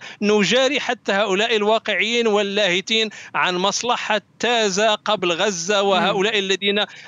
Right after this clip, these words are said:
Speaker 1: هم طبعوا مع التطبيع ولم
Speaker 2: مم.
Speaker 1: يحصدوا الكثير. يبدو أن الآن ب-، بعد هذه السنوات يبدو أنه حان الوقت لكي يضع أهل الرباط نص الاتفاق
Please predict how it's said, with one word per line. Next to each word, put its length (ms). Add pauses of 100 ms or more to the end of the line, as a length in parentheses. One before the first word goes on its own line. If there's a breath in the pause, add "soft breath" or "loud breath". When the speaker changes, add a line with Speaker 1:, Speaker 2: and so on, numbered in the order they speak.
Speaker 1:
هم 160
طبعوا 640
مع 220
التطبيع 580
ولم 340
Speaker 2:
مم. 60
Speaker 1:
يحصدوا 760
الكثير. 480 (300 loud breath)
يبدو 560
أن 340
الآن 640
ب-، 460
بعد 340
هذه 500
السنوات 840 (300 loud breath)
يبدو 360
أنه 320
حان 300
الوقت 400
لكي 360
يضع 320
أهل 280
الرباط 580 (360 loud breath)
نص 380
الاتفاق 920